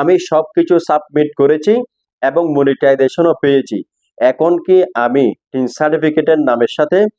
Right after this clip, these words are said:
প্রোফাইলের নাম দিব? না, যা আছে তা ঠিক থাকবে, দয়া করে জানাবেন।" দেখুন, ওনার প্রোফাইলের আইডির নেম কিন্তু ওনার ব্যাংক অ্যাকাউন্টের সাথে বা টিন সার্টিফিকেটের সাথে কোনো মিল নেই। সরাসরি দেখেন, উনি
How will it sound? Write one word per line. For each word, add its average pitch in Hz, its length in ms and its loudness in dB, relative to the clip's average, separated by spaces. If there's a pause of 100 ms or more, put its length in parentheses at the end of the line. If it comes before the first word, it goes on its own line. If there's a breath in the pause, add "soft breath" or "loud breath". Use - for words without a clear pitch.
(300)
প্রোফাইলের 160 460 0 (100)
নাম 127 120 0 (120)
দিব? 135 140 0 (640)
না, 135 280 0 (760)
যা 139 120 2 (200)
আছে 196 220 0 (260)
তা 151 120 0 (160)
ঠিক 170 140 2 (100)
থাকবে, 151 280 -2 (180)
দয়া 131 280 2
করে 143 220 2
জানাবেন।" 107 280 -2 (160)
দেখুন, 151 260 0 (460)
ওনার 170 320 0 (360)
প্রোফাইলের 170 520 2 (120)
আইডির 131 380 0 (100)
নেম 151 140 2 (120)
কিন্তু 175 360 2 (480)
ওনার 151 400 0 (100)
ব্যাংক 147 180 2
অ্যাকাউন্টের 151 520 0
সাথে 175 200 0 (140)
বা 143 80 2 (120)
টিন 135 140 0 (100)
সার্টিফিকেটের 147 540 -2
সাথে 170 200 0 (460)
কোনো 170 160 2 (100)
মিল 151 240 2
নেই। 113 100 2 (100)
সরাসরি 151 420 0
দেখেন, 117 200 -2 (440)
উনি 147 240 2